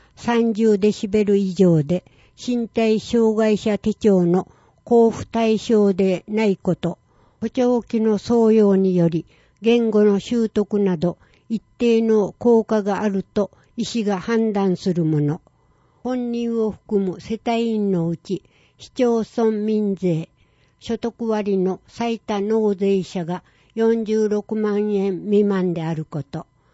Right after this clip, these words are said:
助成額、国指定の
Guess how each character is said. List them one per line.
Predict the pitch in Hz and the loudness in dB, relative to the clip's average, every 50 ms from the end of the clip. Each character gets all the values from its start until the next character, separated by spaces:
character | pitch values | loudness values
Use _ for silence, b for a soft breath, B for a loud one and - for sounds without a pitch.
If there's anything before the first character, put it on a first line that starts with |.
| _ _ _ _ _ _ _ 185 | _ _ _ _ _ _ _ -6
助 | 208 208 190 | -4 -4 -4
成 | - 247 226 214 202 | -2 -2 -2 -2 -2
額、 | 175 185 175 - _ - 165 165 - _ _ _ _ _ _ _ _ _ _ _ _ _ _ _ _ _ _ _ | -2 -4 -6 -6 _ -8 -8 -8 -10 _ _ _ _ _ _ _ _ _ _ _ _ _ _ _ _ _ _ _
国 | - 247 247 240 233 | -6 -6 -4 -4 -4
指 | 220 196 - - _ | -6 -8 -10 -12 _
定 | - 233 220 208 196 | -2 0 0 0 0
の | 185 175 180 180 175 - | 0 0 -2 -2 -4 -8